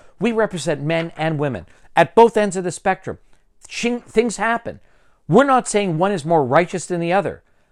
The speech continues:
The reality is, unfortunately, we have a number of cases where women engage in alienating behavior. This isn't gonna help, guys, ladies, our public.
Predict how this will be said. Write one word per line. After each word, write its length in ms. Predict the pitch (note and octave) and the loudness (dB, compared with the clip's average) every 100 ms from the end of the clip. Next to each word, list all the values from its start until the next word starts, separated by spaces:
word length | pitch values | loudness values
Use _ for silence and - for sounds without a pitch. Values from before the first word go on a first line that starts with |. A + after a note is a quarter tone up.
| _ _ - | _ _ 0
The 80 | |
reality 600 | D#3+ F3+ F#3 A3 C#4 F#3 | 2 2 2 0 -2 -2
is, 120 | C#3+ D3 | -4 -4
unfortunately, 800 | C#3 - C#3+ C#3+ D3 A#2 G2+ A2+ _ _ _ | -8 -2 0 0 -2 -6 -8 -10 _ _ _
we 160 | C3+ D#3 | 0 2
have 260 | D#3 F3 | 2 2
a 60 | E3 | 2
number 320 | C#3+ D#3 F3 | 2 2 0
of 100 | E3 | -2
cases 420 | - C#3 D3 C3 | -4 -4 -6 -6
where 120 | C3+ B2 | -4 -2
women 340 | B2 B2+ B2 - | -4 -6 -8 -6
engage 640 | C3+ G#2+ B2 A#2 A#2 - _ _ | -6 -4 -4 -2 -6 -12 _ _
in 140 | D3 D3+ | -12 -6
alienating 600 | C#3 C3+ C3 B2 A2+ A2 | -2 -2 -2 -4 -4 -4
behavior. 580 | G#2 A#2 A2+ G#2+ F2+ - _ _ _ _ _ - | -4 -4 -4 -6 -8 -14 _ _ _ _ _ 0
This 240 | C#4 C4 | 2 2
isn't 360 | - F#3+ F#3+ F3 | 2 2 2 4
gonna 260 | F3 E3 | 4 4
help, 400 | B2+ D#3 C#3+ - - - | 4 6 6 2 -16 2
guys, 500 | A#2+ G2+ A2+ C#3+ - _ _ _ - | 6 6 4 -2 -14 _ _ _ 0
ladies, 560 | C3+ C3 A#2+ C#3 - - - _ - | 2 2 2 -4 -6 -16 -20 _ 4
our 120 | C#3+ | 4
public. 480 | C3 C3+ A#2 C#3+ | 6 4 6 2